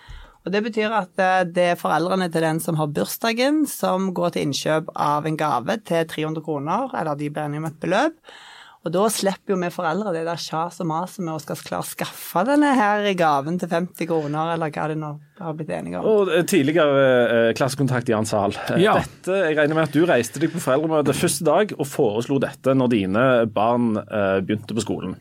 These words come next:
Speaker 3: Absolutt ikke. Jeg var jo en veldig grønnskåling av en <laughs> klassekontakt. Først vara i første, og så, eh, hovedkontakt <laughs> i, i andre og sånt.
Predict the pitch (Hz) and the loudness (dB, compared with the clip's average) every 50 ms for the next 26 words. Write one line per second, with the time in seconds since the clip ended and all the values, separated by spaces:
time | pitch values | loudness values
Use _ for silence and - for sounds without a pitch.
0 | - - 117 110 131 165 - - 156 147 139 131 123 113 - 143 135 113 110 113 | -4 -2 0 2 2 0 0 0 0 2 2 2 2 2 2 2 4 4 4 4
1 | 110 104 107 107 107 107 101 107 113 110 98 - 120 117 104 - 156 135 139 147 | 4 6 4 4 4 4 4 4 4 2 2 2 0 0 2 2 2 2 4 4
2 | 143 - - - 190 165 131 - - - - - - 160 - - 226 139 - - | 2 2 0 0 0 0 0 0 0 -2 -2 0 0 0 0 2 0 -2 -2 -4
3 | - - 120 95 - 107 104 113 120 127 120 110 113 101 117 113 - 143 127 127 | -4 -4 -2 -2 0 2 2 2 4 4 4 4 2 2 2 0 0 2 2 4
4 | 123 117 110 - 120 113 113 113 104 104 107 107 104 104 104 104 104 101 107 117 | 4 4 4 2 2 4 4 4 2 2 2 2 2 2 2 2 0 2 2 2
5 | 123 127 107 104 120 131 127 - - - 110 123 113 - - - - - 160 - | 4 2 2 2 0 0 -2 -2 -4 -2 0 0 -2 -2 -4 -6 -2 0 2 2
6 | - - 165 123 - - 180 165 127 - 151 131 110 104 113 127 135 127 170 165 | 2 2 0 0 0 0 0 0 0 0 0 0 0 2 2 0 2 2 2 0
7 | 156 - | 0 -2